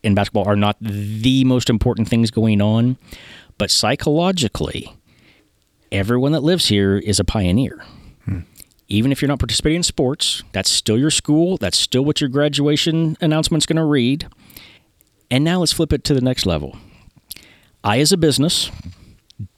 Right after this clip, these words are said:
Speaker 1: donate to different causes from the school. And I will put on our social media and our stuff, "Go Pioneers." As soon as I have two high schools,
Speaker 2: You gotta do both.
Speaker 1: I'm either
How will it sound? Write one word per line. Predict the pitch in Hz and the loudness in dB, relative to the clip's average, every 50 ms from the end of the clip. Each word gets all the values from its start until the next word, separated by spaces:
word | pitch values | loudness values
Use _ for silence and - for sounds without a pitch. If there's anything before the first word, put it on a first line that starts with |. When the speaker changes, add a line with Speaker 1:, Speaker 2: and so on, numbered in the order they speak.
| _ _ _ | _ _ _
Speaker 1:
donate | - 135 127 131 120 107 107 - - - | 2 2 4 4 2 2 0 -2 -2 0
to | - 107 104 104 | 2 2 2 2
different | 98 110 104 - 120 101 - | 2 0 0 -2 -2 -4 -2
causes | - 117 110 104 - 95 92 92 92 - - - - - _ _ _ - | -2 0 0 0 0 -2 -2 -2 -2 -2 -4 -6 -10 -16 _ _ _ -6
from | - 104 101 | -2 -2 0
the | 98 | 0
school. | - - 127 107 87 85 - - - - - - - _ _ _ - - - _ _ _ _ _ _ _ _ _ | 0 0 0 0 0 -2 -6 -10 -16 -20 -20 -20 -20 _ _ _ -20 -20 -20 _ _ _ _ _ _ _ _ _
And | 120 104 101 101 101 101 101 101 101 101 101 101 101 - - | -2 0 0 0 0 0 0 2 2 2 2 0 -2 -2 -2
I | 107 110 | 0 0
will | 117 113 | 0 0
put | - - 117 117 - | 0 0 0 0 2
on | 113 110 110 110 107 104 | 2 2 2 2 0 -2
our | - - 110 110 | 0 0 0 2
social | 113 - - 117 113 - - 127 | 2 2 2 0 2 0 0 0
media | 110 113 104 101 107 104 | 0 0 0 2 0 0
and | 95 98 | 2 0
our | 101 104 | 0 0
stuff, | - - 107 101 - - 98 | 0 0 -2 -2 -2 -2 0
"Go | 87 101 107 | 0 2 2
Pioneers." | 101 - - 110 110 107 101 98 92 85 78 64 - - - - - - _ _ - - - - - - _ - | 2 0 0 2 2 2 2 2 2 0 -2 -2 -4 -4 -4 -4 -6 -10 _ _ -20 -20 -20 -20 -20 -16 _ -8
As | 82 - - | -6 -4 -2
soon | - - - - 160 185 | -2 0 0 2 2 2
as | 165 147 | 2 2
I | 170 165 | 2 2
have | 160 170 156 - | 2 0 0 0
two | - - 160 | 2 2 2
high | 147 160 160 | 4 2 2
schools, | 156 - - 165 160 170 175 - - - - - - - | 0 2 0 0 0 2 0 -2 -2 -4 -6 -10 -10 -6
Speaker 2:
You | 110 107 | -6 -6
gotta | 101 87 | -4 -4
do | 90 87 | -6 -6
both. | 85 90 104 101 - - - - - _ _ _ _ _ _ - | -4 -4 -4 -6 -8 -12 -20 -20 -20 _ _ _ _ _ _ -4
Speaker 1:
I'm | - 110 110 | 0 2 4
either | 117 123 120 104 104 | 4 4 2 0 0